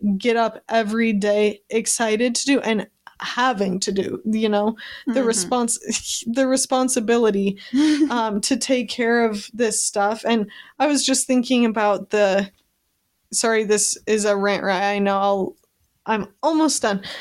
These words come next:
Speaker 1: Um,
Speaker 2: Any listener of this podcast knows that you
Speaker 1: we're
Speaker 2: deserve a rant right
Speaker 1: Thank
Speaker 2: now.
Speaker 1: you.
Speaker 2: <laughs>
Speaker 1: Um, I,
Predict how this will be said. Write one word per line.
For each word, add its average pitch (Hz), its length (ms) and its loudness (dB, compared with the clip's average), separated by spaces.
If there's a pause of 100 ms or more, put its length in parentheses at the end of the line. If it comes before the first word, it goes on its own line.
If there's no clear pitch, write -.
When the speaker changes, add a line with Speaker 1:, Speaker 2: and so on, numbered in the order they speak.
(280)
Speaker 1:
Um, 226 360 0
Speaker 2:
Any 226 200 2
listener 208 400 0
of 214 100 -4
this 208 200 -2
podcast - 580 -4
knows 214 360 -2
that - 300 -2
you 220 240 0
Speaker 1:
we're 277 220 2
Speaker 2:
deserve 202 240 0
a - 80 2
rant - 420 -2
right - 100 -2
Speaker 1:
Thank 302 360 2
Speaker 2:
now. 311 60 4
Speaker 1:
you. 254 340 4 (1080)
Speaker 2:
<laughs> - 20 -6
Speaker 1:
Um, 226 560 0 (680)
I, 247 640 2